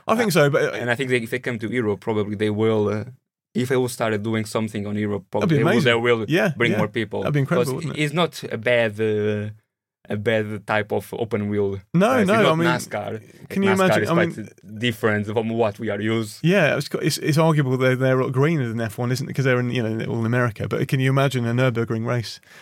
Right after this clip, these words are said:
Speaker 1: It'd be
Speaker 2: Yeah.
Speaker 1: quite something,
Speaker 2: <laughs>
Speaker 1: uh, even as a feature, or just to give it a go. Uh,
Speaker 2: Yeah.
Speaker 1: that would be amazing.
Speaker 2: Yeah,
Speaker 1: The
Speaker 2: I
Speaker 1: number of
Speaker 2: think
Speaker 1: cars as well. It'd be, you know, it'd be really, really
Speaker 2: Yeah, I
Speaker 1: something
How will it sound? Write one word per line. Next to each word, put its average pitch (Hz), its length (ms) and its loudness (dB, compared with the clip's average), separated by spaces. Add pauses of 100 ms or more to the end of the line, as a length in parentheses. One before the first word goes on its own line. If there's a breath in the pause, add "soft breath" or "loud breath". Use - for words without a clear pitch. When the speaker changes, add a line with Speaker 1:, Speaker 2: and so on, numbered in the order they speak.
(260 loud breath)
Speaker 1:
It'd 117 120 -4
be 123 80 2
Speaker 2:
Yeah. - 60 -8
Speaker 1:
quite 127 200 2
something, 123 380 0
Speaker 2:
<laughs> - 180 -6
Speaker 1:
uh, 120 300 2
even 139 200 2
as 110 120 -2
a - 20 -10 (120)
feature, 117 440 -2
or 120 120 -2
just 113 260 -6
to - 60 -20
give 113 140 -4
it 107 60 -2
a 110 60 -2
go. 110 360 0
Uh, 107 240 0
Speaker 2:
Yeah. 107 220 2 (440 loud breath)
Speaker 1:
that 117 80 2
would 107 60 -2
be 113 60 0 (120)
amazing. 107 280 0 (160)
Speaker 2:
Yeah, 117 120 -4
Speaker 1:
The - 40 0
Speaker 2:
I 143 40 2
Speaker 1:
number 147 200 4
of - 40 2
Speaker 2:
think - 80 -4
Speaker 1:
cars 120 300 2
as 110 80 -6
well. 117 180 0
It'd 113 100 -4
be, 117 100 -6
you 120 120 -4
know, 104 60 -2
it'd 104 120 -4
be 117 100 -4
really, 117 240 -2
really 107 300 -2 (100)
Speaker 2:
Yeah, 170 120 -2
I 127 60 0
Speaker 1:
something 127 80 0